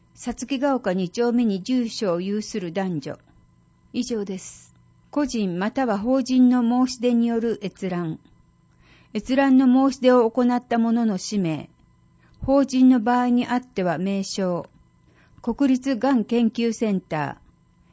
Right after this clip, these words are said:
委託を受けて閲覧の申し出を行った場合の委託者の名称。一般社団法人、中央調査者。利用目的の概要。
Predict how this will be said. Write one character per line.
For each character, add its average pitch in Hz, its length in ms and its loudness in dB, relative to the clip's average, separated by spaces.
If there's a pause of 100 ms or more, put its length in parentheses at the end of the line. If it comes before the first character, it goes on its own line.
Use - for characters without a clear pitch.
(220)
委 220 60 -4
託 269 300 0
を 269 160 4
受 262 140 2
け 240 40 -4
て 190 140 0
閲 190 180 -4
覧 262 200 4
の 247 300 2
申 254 60 -10
し - 60 -18
出 240 100 4
を 233 180 2
行 214 140 -2 (160)
っ 240 100 -4
た 247 140 0
場 233 220 2
合 220 60 0
の 170 280 -4
委 - 60 -10
託 254 200 -4
者 240 140 -2
の 180 140 -2
名 165 240 -4
称。 156 420 -6 (480)
一 220 140 -4 (120)
般 269 200 2
社 254 160 0
団 262 180 2
法 247 300 0
人、 151 340 -6 (300)
中 254 280 2
央 247 280 0
調 247 260 -2
査 233 220 -6
者。 - 260 -10 (920)
利 202 100 -2
用 285 180 4
目 277 220 2
的 208 240 -2
の 180 140 -4
概 185 320 -4
要。 180 300 -6